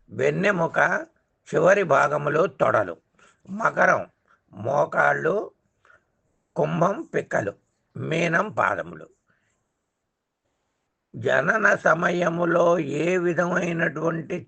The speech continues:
చెడు గ్రహములు ఏ రాశులలో ఉండునో ఆ భాగములకు సంబంధించినటువంటి అనారోగ్య సూచనలు అవి కూడా వృద్ధాప్యంలో కానీ మధ్యమంలో కానీ జరుగును.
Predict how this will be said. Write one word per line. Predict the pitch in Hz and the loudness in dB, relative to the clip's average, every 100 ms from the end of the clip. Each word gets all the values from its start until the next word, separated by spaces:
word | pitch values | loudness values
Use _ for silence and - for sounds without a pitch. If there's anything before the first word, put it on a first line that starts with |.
| - | -4
చెడు | 151 175 | -2 -2
గ్రహములు | 139 135 160 143 147 147 147 135 95 - - _ _ - _ - | -4 0 2 2 0 0 0 0 -4 -16 -20 _ _ -20 _ -2
ఏ | 123 170 170 | 0 2 4
రాశులలో | 151 139 156 165 156 151 147 147 | 4 2 0 0 2 4 2 0
ఉండునో | 131 127 127 120 147 185 _ _ _ _ _ _ - | -2 -4 -4 -2 -4 -6 _ _ _ _ _ _ 0
ఆ | 135 185 | 2 2
భాగములకు | 165 113 123 165 220 214 190 175 175 | 0 0 2 2 2 0 0 0 0
సంబంధించినటువంటి | 151 156 160 165 156 131 147 147 139 143 135 190 202 | 0 0 -2 -2 -4 -6 -4 -4 0 -2 -2 -2 -2
అనారోగ్య | - 123 147 170 175 165 139 151 | 0 0 2 2 2 0 -2 -6
సూచనలు | - 147 135 139 131 135 185 233 - - _ _ _ _ 113 | -4 -8 -4 -4 -4 -6 -6 -8 -14 -20 _ _ _ _ 0
అవి | 160 180 175 | 0 0 -2
కూడా | - 143 160 196 - _ _ - | -2 -2 0 -2 -6 _ _ -10
వృద్ధాప్యంలో | 101 117 120 156 - 156 165 160 | -8 -2 2 2 2 0 2 0
కానీ | 151 151 156 165 202 - _ - | 0 0 -2 -2 -6 -10 _ -6
మధ్యమంలో | 113 123 147 185 170 170 151 | -4 0 -2 0 -2 0 0
కానీ | 123 135 143 208 - _ 110 | 2 -2 -2 -8 -12 _ -10
జరుగును. | 123 - 101 90 | -2 -2 -2 -10